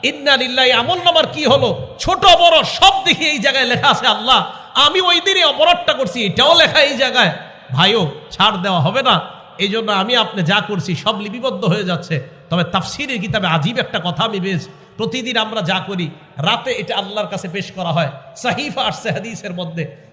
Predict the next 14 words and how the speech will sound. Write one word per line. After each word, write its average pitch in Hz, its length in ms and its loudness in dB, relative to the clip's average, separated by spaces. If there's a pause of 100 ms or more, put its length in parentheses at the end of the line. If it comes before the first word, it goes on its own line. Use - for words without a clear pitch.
পেশ 269 320 2
করার 254 200 -2
পর 254 280 -4 (240)
কি 226 80 -14
তাফসীরে 247 420 -4
আসছে, 208 440 -6 (280)
সহিফা 262 440 -4
পেশ 240 220 -4
করার 202 220 -6 (100)
পর 175 140 -4 (320)
আল্লাহ 254 280 2
প্রথম 233 380 -4
পৃষ্ঠা 220 280 -6
খোলে 165 240 -4